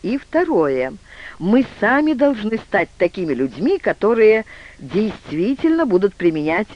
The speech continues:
это правило, если увидят, как это делается. А сейчас я хочу начать разговор о том, что такое хороший человек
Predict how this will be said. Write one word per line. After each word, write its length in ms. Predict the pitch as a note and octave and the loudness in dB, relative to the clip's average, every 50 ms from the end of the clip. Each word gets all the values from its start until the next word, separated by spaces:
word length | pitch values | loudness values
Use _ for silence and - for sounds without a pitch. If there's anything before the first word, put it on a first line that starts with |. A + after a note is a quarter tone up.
| - | -6
это 180 | - - - C3 | -6 -4 -4 -4
правило, 460 | - - B2+ C3+ D#3+ G#3+ A#3+ C4+ C#4+ | -6 -2 -2 -2 0 0 0 0 0
если 400 | D4 G3 D3+ C#3+ C#3 - - C3+ | 0 0 0 -2 -4 -2 -4 -4
увидят, 500 | C3 B2 A2+ B2+ F#3+ C#4 B3+ B3 D#4 D#4 - - - - - - - - | -4 -4 -4 -4 -4 -4 -2 0 -2 -4 -4 -10 -20 -20 -20 -20 -18 -8
как 420 | - F#3 F#3+ G#3 A3 - - - - - | -2 0 0 0 -2 -4 -12 -18 -8 -2
это 300 | C#3+ D3 C#3+ - C#3+ D3 | -2 -2 0 -2 -4 -4
делается. 800 | D3+ - B2 G#2 D#2 C#2+ C#2+ C#2+ C2+ - - - - B2 A#2 - - - - - - - - | -4 -4 -6 -4 -4 -4 -6 -6 -8 -10 -12 -10 -8 -8 -8 -8 -12 -20 -20 -20 -18 -6 0
А 140 | - G3+ | 0 0
сейчас 420 | - - A#3 - - D4 D#4 E4 - - | 0 0 -8 -6 -2 0 0 -2 -2 -2
я 160 | E3 D3+ C#3+ | -2 -2 -2
хочу 240 | D#3 D3+ - - C3+ | -2 -4 -6 -4 -4
начать 360 | C3 A#2+ - D3+ D3+ F#3+ - | -4 -4 -4 -4 -4 -4 -4
разговор 540 | C4+ C4 C#4 A#3+ A3+ D4+ D4 C4+ D#4 E4+ D#4+ - - - - - - | -6 -8 -8 -4 -2 -2 0 2 2 0 0 -2 -10 -20 -20 -18 -10
о 140 | - D#3 D3+ | -6 -6 -6
том, 320 | - - C4 D#4 D#4 D4 - | -2 0 0 0 0 0 -4
что 320 | - - - - D#4 F4 | -6 -12 -6 -2 -4 -2
такое 720 | - - F4 - - - A#3+ G3 F#3 C#3+ B2 A#2+ G#2 F#2 - - - - - - - | -2 -4 -6 -4 0 2 4 4 4 4 2 0 -2 -4 -10 -18 -20 -20 -20 -20 -20
хороший 760 | - - - F3+ G3+ A3 A#3 B3+ G#3+ D#3+ C3 - - G2+ G2 - | -14 -8 -2 -2 -2 0 0 0 0 0 -2 -4 -8 -10 -10 -10
человек 580 | - - C3 C3 D3 F3 C4 F4+ F#4+ - - | -8 -6 -4 -2 -2 2 2 2 0 0 -6